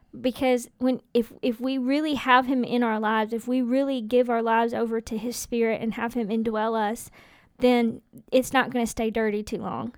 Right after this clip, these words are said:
because he's not gonna dwell in the dirt. He's gonna clean it up. He's gonna, he's gonna clean it, not just stuff things in the closets, but he's gonna clean it. And so if this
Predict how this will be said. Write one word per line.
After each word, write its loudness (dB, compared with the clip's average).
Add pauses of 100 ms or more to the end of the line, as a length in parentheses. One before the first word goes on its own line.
(300)
because -4
he's -4
not 0
gonna 0
dwell 2 (880)
in 4
the 2
dirt. 2 (180)
He's 0
gonna 2
clean 0
it 0
up. 2 (160)
He's -2
gonna, 2
he's -6
gonna 0 (260)
clean 2
it, -8
not 0
just -2 (380)
stuff -4
things 4
in 2
the -6
closets, 4
but -2
he's -4
gonna 2
clean 2
it. -6 (580)
And 4 (380)
so 0
if 0
this 0